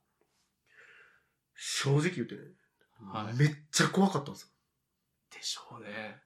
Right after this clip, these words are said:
Speaker 1: あの、その前に、
Speaker 2: うん。
Speaker 1: 一人で行く前に、その同じ場所で、家族と行ったんですね。
Speaker 2: はい。
Speaker 1: で、えっと、一番下の三歳の息子と、
Speaker 2: うん。
Speaker 1: 奥さんは、
Speaker 2: はい。
Speaker 1: 車の中で車中泊させたんですよ。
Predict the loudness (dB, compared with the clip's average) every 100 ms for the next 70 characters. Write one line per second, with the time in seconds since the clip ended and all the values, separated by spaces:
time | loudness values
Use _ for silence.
0 | -10 -8 -4 -2 2 2 0 -4 -2 0
1 | 2 2 0 -2 -6 -4 0 0 -2 -6
2 | -8 -8 -10 -14 -20 -10 -8 -4 -4 -6
3 | -8 -8 -8 -8 -8 -10 _ _ -2 0
4 | 0 -4 -12 -14 -16 -14 -14 -14 _ _
5 | -10 -8 -8 -12 _ _ -6 -2 0 -2
6 | -12 _ _ _ _ _ _ _ _ _
7 | _ _ -8 -6 -6 -6 -8 -12 _ _
8 | _ _ _ _ _ _ _ _ -6 0
9 | 4 4 4 2 2 0 2 2 2 0
10 | -2 -4 -8 -10 -8 -8 -10 _ -8 -6
11 | -8 -14 _ _ _ -6 -6 -4 -8 -6
12 | -6 -6 -8 _ -6 -6 -8 _ -4 -2
13 | 0 -2 -2 -2 -2 -4 -4 -4 -4 -4
14 | -6 -10 -12 -16 -20 -20